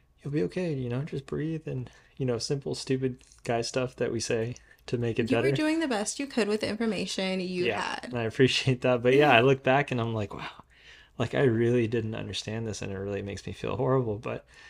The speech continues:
Speaker 1: and I even talked to her and I apologized for it recently. I was like, "You know, I really, until I felt it, that anxiety you've talked about, and I went through it, I didn't understand what you were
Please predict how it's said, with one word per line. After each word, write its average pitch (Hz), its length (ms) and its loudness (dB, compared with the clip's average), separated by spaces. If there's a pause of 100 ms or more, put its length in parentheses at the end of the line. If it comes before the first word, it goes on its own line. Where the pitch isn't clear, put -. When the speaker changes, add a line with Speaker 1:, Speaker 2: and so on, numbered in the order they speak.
(240)
Speaker 1:
and 117 100 -4
I 120 80 2
even 131 300 0 (220)
talked - 280 -4
to 117 60 -4
her 104 40 -4
and 95 80 -6
I 85 60 -6
apologized 98 640 -6
for 95 160 -4
it - 60 -8
recently. 98 440 -8
I 90 60 -8
was 87 120 -8
like, 95 160 -8
"You 107 80 -12
know, 104 100 -8
I 92 60 -8
really, 101 440 -6 (460)
until 123 340 -2
I 110 120 0
felt 104 340 -4
it, - 160 -2 (320)
that 98 180 -6
anxiety 95 420 -6
you've 107 180 -4
talked - 280 -6
about, 120 360 -8
and 107 120 -10
I 95 80 -8
went 98 280 -10
through 131 220 2
it, 156 180 -10
I 117 160 -6
didn't 107 340 -8
understand 98 560 -6
what 95 140 -6
you 95 100 -6
were 87 300 -6